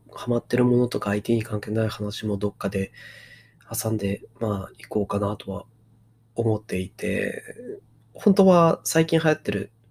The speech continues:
ゲームのゴースト・オブ・ツシマの話をしたいんですけども、私は、あの、ちょうど並行してやっているゲームがちょっとめちゃくちゃ面白くて、対馬をインストールして、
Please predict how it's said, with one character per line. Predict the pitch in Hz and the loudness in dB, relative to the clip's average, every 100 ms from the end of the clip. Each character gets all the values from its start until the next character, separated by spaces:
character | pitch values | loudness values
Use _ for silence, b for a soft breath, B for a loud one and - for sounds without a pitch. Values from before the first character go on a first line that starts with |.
| _ _ _ | _ _ _
ゲ | 127 120 | 2 2
ー | |
ム | 101 | 2
の | 98 - _ _ - | -4 -8 _ _ 0
ゴ | 135 | 2
ー | |
ス | 131 | 2
ト・ | 131 | 2
オ | |
ブ・ | 127 123 _ - | 2 0 _ -8
ツ | 135 | -4
シ | 120 | -2
マ | 104 | -2
の | 95 - _ _ _ _ - B B B B B | -6 -10 _ _ _ _ -20 B B B B B
話 | - 117 113 | -4 -4 -2
を | 110 | -4
し | 107 | -4
た | - | -2
い | 113 | -2
ん | |
で | 101 | -2
す | - | -6
け | 98 | -6
ど | 95 | -4
も、 | 113 120 _ _ _ _ | -2 -4 _ _ _ _
私 | 139 139 | -2 2
は、 | 135 131 - _ _ | 4 4 0 _ _
あ | 113 107 | -8 -6
の、 | 101 101 | -8 -12
ち | - | -4
ょ | 135 | 2
う | |
ど | 143 | 2
並 | 120 147 | 4 2
行 | 143 | 2
し | 135 | 0
て | - | 2
や | 131 | 2
っ | 123 | 2
て | - | 2
い | 123 | 2
る | 120 117 _ B B B B B | 2 -2 _ B B B B B
ゲ | - 123 | 4 4
ー | |
ム | 104 98 92 95 95 95 98 98 | 4 2 2 0 -2 -4 -6 -4
が | 101 98 - _ _ - 113 | -4 -4 -6 _ _ -14 -12
ち | |
ょ | |
っ | |
と | 104 | -8
め | 101 101 | -4 -4
ち | |
ゃ | 113 | -6
く | |
ち | - | -2
ゃ | 107 107 _ _ | -2 -2 _ _
面 | - 117 | -6 -4
白 | 110 107 | -2 -4
く | - | -4
て、 | 92 | -8
対 | - 123 | 0 2
馬 | 107 95 | 2 2
を | |
イ | 117 | 2
ン | |
ス | 135 - | 2 4
ト | 143 | 2
ー | |
ル | 101 | 2
し | - | -4
て、 | 98 | -4